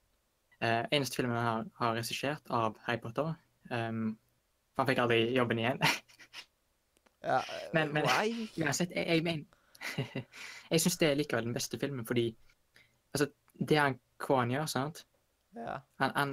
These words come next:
Speaker 1: han er veldig flink, liksom, til å bygge opp stemningen i filmen.
Speaker 2: Mm.
Speaker 1: Eh, og jeg, jeg synes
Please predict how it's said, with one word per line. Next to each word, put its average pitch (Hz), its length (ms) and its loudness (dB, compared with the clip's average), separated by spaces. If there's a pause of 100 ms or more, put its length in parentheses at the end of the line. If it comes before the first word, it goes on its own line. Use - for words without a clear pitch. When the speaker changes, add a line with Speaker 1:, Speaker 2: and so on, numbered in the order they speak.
(160)
Speaker 1:
han 131 100 2
er 139 60 2
veldig 127 180 2
flink, 123 160 -4
liksom, - 240 -8
til 123 80 -2
å 120 60 -4
bygge 131 260 0
opp - 240 -8
stemningen 131 600 -2 (100)
i 120 80 2
filmen. 123 320 -2 (1200)
Speaker 2:
Mm. 143 300 -8
Speaker 1:
Eh, 123 100 4
og 139 140 4
jeg, 131 100 2
jeg 147 160 2
synes 175 160 0